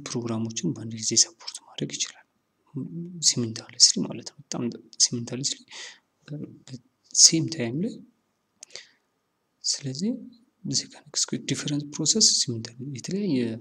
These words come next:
ፕሮሰስን ሲሚንታለስሊ ማካሄድ ይችላል ማለት ነው።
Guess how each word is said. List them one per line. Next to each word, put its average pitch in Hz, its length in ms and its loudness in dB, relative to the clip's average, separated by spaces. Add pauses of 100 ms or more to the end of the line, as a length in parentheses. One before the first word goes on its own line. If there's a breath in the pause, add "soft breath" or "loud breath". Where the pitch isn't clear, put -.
(160)
ፕሮሰስን - 560 0 (2000)
ሲሚንታለስሊ 117 720 4
ማካሄድ - 380 -12
ይችላል - 360 -4
ማለት 110 260 -10
ነው። - 80 -20